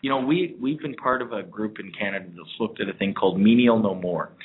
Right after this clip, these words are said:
The jobs by twenty twenty, there will be no menial jobs anymore.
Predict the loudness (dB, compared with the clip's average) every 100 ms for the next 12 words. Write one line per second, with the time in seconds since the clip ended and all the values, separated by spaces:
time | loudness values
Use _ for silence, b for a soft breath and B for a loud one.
0 | B B -2 4 6 6 4 0 0 0
1 | -2 -2 -4 -4 -2 0 0 2 4 4
2 | 2 2 4 4 2 0 -2 -2 -4 -6
3 | -6 -8 -12